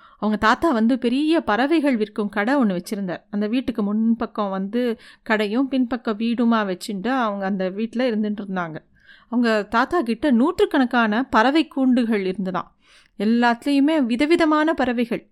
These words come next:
அடர் பச்சை நிறத்துல ஒரு க-, கொண்டை வச்சுட்டு ஒரு கிளி, சாம்பல் நிற குருவிகள், அப்புறம் லவ் பேர்ட்ஸு, டச்சு கிளிகள், இன்கா குருவிகள்.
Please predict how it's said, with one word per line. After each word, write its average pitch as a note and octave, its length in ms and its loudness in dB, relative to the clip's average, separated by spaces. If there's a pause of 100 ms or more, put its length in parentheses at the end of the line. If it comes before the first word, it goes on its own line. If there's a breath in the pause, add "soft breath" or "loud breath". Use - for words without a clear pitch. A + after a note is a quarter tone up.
அடர் A3 300 -2
பச்சை A3 320 -4
நிறத்துல G#3 440 -4
ஒரு F#3+ 460 -4 (160)
க-, F#3+ 400 -4 (220)
கொண்டை A3 320 0
வச்சுட்டு G#3 320 -4
ஒரு F#3 340 -4
கிளி, G3+ 400 -6 (480 loud breath)
சாம்பல் A#3 520 4
நிற G3 240 -2
குருவிகள், F#3+ 720 -6 (240 soft breath)
அப்புறம் F#3+ 500 -6
லவ் G#3 340 -2
பேர்ட்ஸு, F#3+ 640 -4 (140)
டச்சு A3+ 440 -2
கிளிகள், F#3 580 -2
இன்கா A3 460 0
குருவிகள். F#3 640 -6